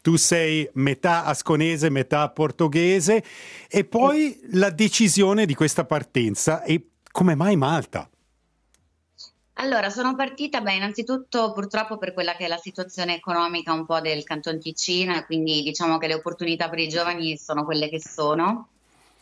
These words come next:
Speaker 2: Dunque, ecco, era arrivato il momento di fare un cambiamento.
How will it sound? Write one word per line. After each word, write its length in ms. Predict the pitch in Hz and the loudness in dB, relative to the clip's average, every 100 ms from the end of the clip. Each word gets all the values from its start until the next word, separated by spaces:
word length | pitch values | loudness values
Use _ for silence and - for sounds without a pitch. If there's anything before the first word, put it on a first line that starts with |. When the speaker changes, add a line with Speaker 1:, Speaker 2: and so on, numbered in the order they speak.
| _ _ | _ _
Speaker 2:
Dunque, 360 | 160 180 180 | -4 -2 -2
ecco, 240 | 147 - 165 | -4 -4 -6
era 100 | 156 | -4
arrivato 300 | 156 165 165 | -4 -6 -4
il 60 | |
momento 280 | 165 165 180 | -4 -2 -2
di 120 | 170 | -6
fare 320 | 160 151 151 147 | -4 -2 -2 -2
un 260 | 151 147 | -2 -4
cambiamento. 1080 | 147 156 160 160 151 147 151 - 208 233 233 | -4 -2 -2 0 -2 -4 -6 -2 0 -2 -6